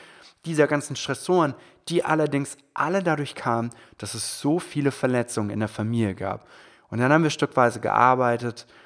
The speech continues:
und haben die Verletzungen abgearbeitet, haben die ganzen Systemgesetzverletzungen in der Familie,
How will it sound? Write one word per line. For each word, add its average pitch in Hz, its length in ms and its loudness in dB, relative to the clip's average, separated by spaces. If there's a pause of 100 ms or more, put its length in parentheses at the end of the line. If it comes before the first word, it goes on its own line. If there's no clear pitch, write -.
(240)
und 110 120 -6
haben 117 140 -2
die 110 80 -8
Verletzungen 123 560 2
abgearbeitet, 107 840 -4
haben 117 120 -2
die 113 80 -6
ganzen 113 380 -4
Systemgesetzverletzungen 117 1120 -4
in 147 160 -4
der 127 120 -2
Familie, 123 540 -4